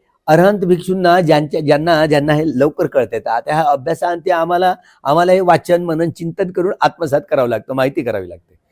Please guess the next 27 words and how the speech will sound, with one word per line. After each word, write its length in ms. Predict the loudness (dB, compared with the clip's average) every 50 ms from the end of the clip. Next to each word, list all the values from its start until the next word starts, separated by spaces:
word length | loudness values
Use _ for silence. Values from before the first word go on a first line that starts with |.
| _ _ _ _ _ _ _ _ _ _ _ _ _ _
कारण 180 | 6 6 6 6
हे 100 | 4 2
तीनशे 340 | 2 2 0 0 4 4 4
नव्वद 300 | 4 4 2 2 0 0
प्रकारचे 440 | 0 -2 0 2 0 0 2 0 -2
हे 80 | -2
स्वभाव 380 | 0 0 0 2 4 2 2 2 -2 _ _ _ _ _ _ _ _ _ _ _
जेव्हा 200 | 2 4 4 4
ते 100 | 4 2
अंतर्भूत 420 | 0 0 2 2 2 2 2 2 0
होते, 200 | 0 2 4 4 4
मिनिट्स 340 | 4 2 2 0 0 -2 -6
बुकमध्ये 600 | -4 -4 -4 -4 -2 2 4 4 6 4 2 0 -2
जेव्हा 440 | -2 -2 0 0 2 2 2 2 2 0 0
घटना 340 | -6 -6 -6 -4 0 0 2
लिहिताना 360 | 4 2 2 0 0 -2 -2
मिनिट्स 260 | -2 -2 -4 -4 -6 -6
बुकमध्ये 360 | -6 -6 -2 0 0 0 2 0
ज्या 160 | 0 -2 -2
चर्चा 280 | -2 -6 -2 2 2 2
होतात, 240 | 2 2 0 -2 -2 -4 _ _ _ _ _ _
त्या 140 | 0 0 4
चर्चेत 340 | 4 2 2 4 2 2 2 2 -4
मी 200 | -4 0 2 4
हे 240 | 4 4 2 0 -4
तीनशे 500 | -6 _ _ _ -4 -2 -2 2 2 2
पंच्याण्णव 600 | 2 2 0 2 2 2 2 2 0 -2 -2